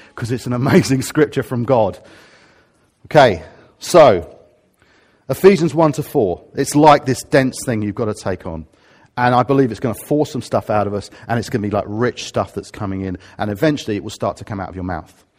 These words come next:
When you're talking to your friends about what it's like to be a Christian, you'll not say, "Nice, we've got a good church, they're quite,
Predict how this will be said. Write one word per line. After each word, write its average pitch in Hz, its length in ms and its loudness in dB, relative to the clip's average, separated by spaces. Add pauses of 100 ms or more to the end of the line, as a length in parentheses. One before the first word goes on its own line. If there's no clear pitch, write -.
(320)
When 101 160 -8
you're 92 60 -10
talking 123 300 -6
to 104 60 -10
your 101 80 -10
friends 107 300 -6
about 95 200 -6
what 117 100 -4
it's 110 120 -10
like 101 140 -4
to - 40 -16
be 101 80 -6
a - 40 -10
Christian, 113 400 -10
you'll 110 140 -8
not 120 160 -8
say, 101 220 -6 (240)
"Nice, 131 260 2
we've - 80 -20
got 117 100 -2
a 104 40 -4
good 127 180 -6
church, 113 380 -4
they're 104 100 -10
quite, 113 280 -4